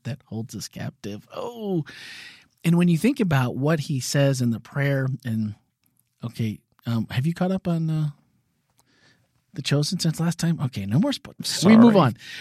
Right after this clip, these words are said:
Speaker 1: We know, but we know the obvious things, right, that result in us
Speaker 2: Right.
Speaker 1: not forgiving. Is there anything subtle? You know, 'cause I think a lot of times we just think, "Well, yeah, but, yeah, I'm holding on to a little bit. You know what? I'm going to. 'Cause I'm strong enough and I can do it.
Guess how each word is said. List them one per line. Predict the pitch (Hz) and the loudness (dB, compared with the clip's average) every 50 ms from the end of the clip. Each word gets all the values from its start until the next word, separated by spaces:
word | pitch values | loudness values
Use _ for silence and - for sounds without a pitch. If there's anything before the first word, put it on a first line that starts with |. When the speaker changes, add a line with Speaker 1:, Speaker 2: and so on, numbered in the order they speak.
| - - | -8 -2
Speaker 1:
We | 160 208 247 294 294 | 2 2 4 4 4
know, | 240 214 208 220 262 262 240 214 185 175 170 165 - - | 4 4 4 6 6 6 6 6 6 4 4 2 0 -2
but | 202 214 - | -4 -4 -2
we | 285 302 320 | -2 -2 0
know | 294 285 294 285 | 2 2 2 2
the | 247 - | 2 2
obvious | 180 175 170 156 143 127 - - | 2 2 4 4 2 0 0 -2
things, | 117 104 101 110 - 127 | -4 -6 -8 -8 -6 -4
right, | 131 139 147 143 _ - | -2 -2 -2 -4 _ -2
that | 131 123 - - | -2 -2 -2 0
result | 127 127 120 117 131 117 113 - | 0 2 2 4 2 0 0 0
in | 113 113 | -2 0
us | 110 107 101 - - - - - | 0 0 -2 -4 -6 -10 -10 -8
Speaker 2:
Right. | 113 107 107 104 - - _ - | -4 -4 -4 -4 -6 -8 _ -6
Speaker 1:
not | 127 131 131 113 113 - | -4 -4 -4 -4 -6 -6
forgiving. | - 113 107 110 104 104 95 92 - _ _ _ - - - - | -6 -4 -2 -2 -4 -4 -6 -12 -14 _ _ _ -20 -18 -8 -2
Is | 277 285 | 0 0
there | 311 277 | 0 0
anything | 233 294 349 330 - 294 269 233 | 0 0 -2 -2 -2 0 0 2
subtle? | - - - 165 147 147 151 156 165 151 - _ _ _ _ _ _ _ _ _ _ _ _ _ _ _ _ - | 2 2 0 0 0 0 0 -2 -4 -4 -8 _ _ _ _ _ _ _ _ _ _ _ _ _ _ _ _ -2
You | 180 202 | 0 0
know, | 214 208 | 0 0
'cause | - 196 | 2 2
I | 196 190 | 2 2
think | - 269 269 - | 2 2 2 2
a | 185 | 2
lot | 170 160 160 160 | 2 4 4 4
of | 160 | 2
times | - - 156 147 143 135 127 | 2 0 0 0 0 0 0
we | 131 139 135 | 0 0 0
just | 135 123 - - | 0 0 0 0
think, | 131 123 117 - | -2 -2 -2 -2
"Well, | 240 240 247 233 233 208 | -2 0 0 2 2 2
yeah, | 156 123 131 156 185 208 | 0 0 0 0 0 0
but, | 175 123 110 - _ - - - - - - - | 0 -2 -6 -8 _ -20 -20 -20 -20 -20 -18 -10
yeah, | - 156 156 160 | -6 -4 -2 0
I'm | 160 156 | 2 2
holding | 143 151 139 135 135 131 | 2 2 0 0 0 0
on | 127 127 123 | 0 0 0
to | - | 0
a | 127 | 0
little | 135 131 131 | 0 0 0
bit. | 135 160 156 - | 0 0 0 0
You | 151 156 | 2 2
know | 165 | 4
what? | 185 208 | 4 2
I'm | 220 220 | 2 0
going | 202 202 233 247 | 0 0 0 0
to. | - 117 95 87 - _ _ _ _ _ _ _ _ _ _ _ - | -2 -4 -8 -10 -12 _ _ _ _ _ _ _ _ _ _ _ -8
'Cause | - | -4
I'm | - 247 196 | -2 -2 -2
strong | - - 190 185 190 | 2 4 4 4 6
enough | 185 190 202 - | 4 4 4 4
and | - 151 | 4 2
I | 165 196 | 2 2
can | - 117 110 | 2 -2 -4
do | 113 143 170 185 | 0 0 0 0
it. | 123 98 | 0 -2